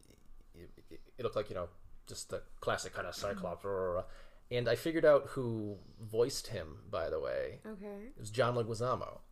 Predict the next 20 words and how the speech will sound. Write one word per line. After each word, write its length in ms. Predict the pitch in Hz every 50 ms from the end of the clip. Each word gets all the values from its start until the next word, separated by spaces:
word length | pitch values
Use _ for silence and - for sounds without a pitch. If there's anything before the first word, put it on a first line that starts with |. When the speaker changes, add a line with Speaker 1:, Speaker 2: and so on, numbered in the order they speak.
| - - - - - - - - - - - - - - - - -
Speaker 2:
You 120 | 226 247
say 220 | 233 - 262 240 240
that 140 | 240 233 220
as 140 | 226 214 208
if 140 | 214 202 208
I 80 | 208
know 140 | 196 196 202 208
who 140 | 196 202 185
that 160 | 190 190 190
is. 260 | 196 190 180 - 85
Speaker 1:
Okay. 440 | - 107 101 - - - - - - -
Uh, 340 | 107 104 101 95 92 92 90 - - - - - - - - - -
d-, 80 | - - 95 - - -
you 100 | 123 120
ever 80 | 123 135
watched 100 | 127 131
th-, 100 | 127 120 - -
those 220 | 127 123 117 - -
Ice 240 | 92 104 104 - 123
Age 420 | 120 123 120 117 - - -